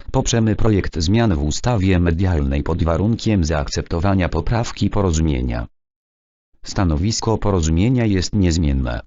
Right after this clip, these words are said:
"Poprzemy projekt zmian w ustawie medialnej tylko pod warunkiem zaakceptowania poprawki przez nas przygotowanej",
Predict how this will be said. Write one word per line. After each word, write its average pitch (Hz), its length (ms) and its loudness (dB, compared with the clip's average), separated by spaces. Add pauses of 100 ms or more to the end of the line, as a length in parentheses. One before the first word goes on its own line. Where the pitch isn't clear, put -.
(160)
"Poprzemy 113 460 0
projekt 101 440 2
zmian 101 340 2
w 71 80 -2
ustawie 95 560 0
medialnej 101 640 2
tylko 87 280 0
pod 85 220 0
warunkiem 95 600 0
zaakceptowania 85 840 0
poprawki 98 640 -2
przez 76 280 0
nas 87 280 0
przygotowanej", 85 880 0